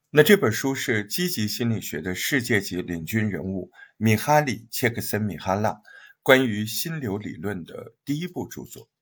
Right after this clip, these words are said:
了解心流有什么用？那可能你会发现，现代人总是处在两种不幸福的状态：不是因为生活平淡而觉得无聊，就是因为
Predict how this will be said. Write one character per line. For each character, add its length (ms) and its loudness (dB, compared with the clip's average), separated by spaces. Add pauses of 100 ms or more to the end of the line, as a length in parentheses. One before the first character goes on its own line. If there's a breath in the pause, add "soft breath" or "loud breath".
(200)
了 260 8
解 160 2
心 300 -2
流 260 -2
有 160 -8
什 160 -14
么 120 -10
用？ 260 -8 (340)
那 120 -4
可 200 -4
能 160 0
你 80 -2
会 200 -6
发 180 -4
现， 300 -8
现 260 -2
代 140 -2
人 340 -14
总 180 -8
是 200 -8
处 200 -12
在 300 -6 (220)
两 280 -4
种 220 -12 (100)
不 140 -10
幸 240 -8
福 160 -14
的 100 -14
状 280 -12
态： 200 -18 (440)
不 100 2
是 160 2
因 140 2
为 160 4
生 200 0
活 160 0
平 320 -6
淡 200 4
而 200 -2
觉 220 -4
得 100 -2
无 160 -4
聊， 560 -2
就 160 -6
是 140 -8
因 160 -6
为 240 -10